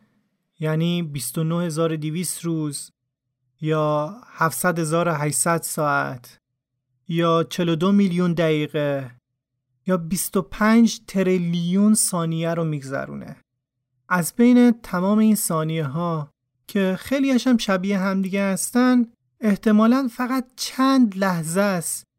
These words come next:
که آدم عمیق‌ترین حالت خوشبختی رو احساس می‌کنه.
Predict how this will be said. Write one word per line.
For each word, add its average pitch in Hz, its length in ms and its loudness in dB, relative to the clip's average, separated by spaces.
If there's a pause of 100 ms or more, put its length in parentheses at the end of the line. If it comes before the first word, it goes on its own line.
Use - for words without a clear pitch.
(180)
که - 180 -8
آدم 220 460 4 (160)
عمیق‌ترین 214 1300 4
حالت 202 760 2
خوشبختی 170 800 -4
رو 165 100 0
احساس 135 540 -4
می‌کنه. 139 480 -8